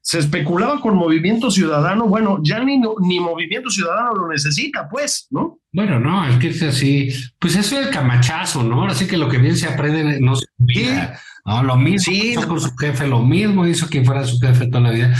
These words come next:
Speaker 2: pues ellos están, eh, realmente, este, atorados ahí, ¿no?
Speaker 1: Exactamente, entonces, em, hemos
Speaker 2: Nacidos
Speaker 1: visto
Speaker 2: para perder, decía una película, ¿no? Sí, ¿no?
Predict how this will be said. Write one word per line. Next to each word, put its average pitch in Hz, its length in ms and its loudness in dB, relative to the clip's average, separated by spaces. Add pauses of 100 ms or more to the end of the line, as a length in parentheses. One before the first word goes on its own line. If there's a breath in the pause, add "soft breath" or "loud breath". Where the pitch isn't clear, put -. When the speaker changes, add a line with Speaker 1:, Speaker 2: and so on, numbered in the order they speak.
(240 loud breath)
Speaker 2:
pues 101 180 -2
ellos 123 220 0
están, 123 520 0
eh, 113 220 0
realmente, 120 840 -2
este, 98 520 -4
atorados 101 680 -4
ahí, 95 400 -4
¿no? 90 180 -12 (1120 soft breath)
Speaker 1:
Exactamente, 170 720 -2
entonces, 240 600 -2
em, 208 160 -4
hemos - 100 -10
Speaker 2:
Nacidos 175 500 0
Speaker 1:
visto - 140 -6
Speaker 2:
para 139 220 -2
perder, 143 500 -2
decía 143 400 2
una 143 220 2
película, 117 560 4
¿no? 127 420 2
Sí, 123 280 4
¿no? 113 300 2